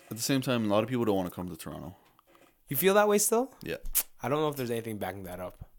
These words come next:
Speaker 1: What do you mean?
Speaker 2: I can see these, I can see some of these mans coming up here.
Speaker 1: What mans?
Speaker 2: You can't
Speaker 1: What
Speaker 2: see a,
Speaker 1: mans?
Speaker 2: you can't see a
Speaker 1: Who have
Speaker 2: P G.
Speaker 1: we signed in free agency?
Speaker 2: Well, this is what I mean.
Speaker 1: This,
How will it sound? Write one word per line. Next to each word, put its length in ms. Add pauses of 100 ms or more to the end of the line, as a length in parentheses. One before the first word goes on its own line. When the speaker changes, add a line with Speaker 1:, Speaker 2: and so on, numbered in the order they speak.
(600)
Speaker 1:
What 100
do 60
you 60
mean? 260 (480)
Speaker 2:
I 80
can 120
see 140
these, 240
I 120
can 100
see 120
some 140
of 40
these 140
mans 200
coming 200
up 120
here. 180 (480)
Speaker 1:
What 180
mans? 400 (960)
Speaker 2:
You 80
can't 200
Speaker 1:
What 80
Speaker 2:
see 60
a, 40
Speaker 1:
mans? 280
Speaker 2:
you 80
can't 180
see 120
a 40
Speaker 1:
Who 80
have 80
Speaker 2:
P 40
G. 60
Speaker 1:
we 60
signed 260
in 60
free 180
agency? 400 (840)
Speaker 2:
Well, 120
this 120
is 60
what 160
I 40
mean. 260
Speaker 1:
This, 220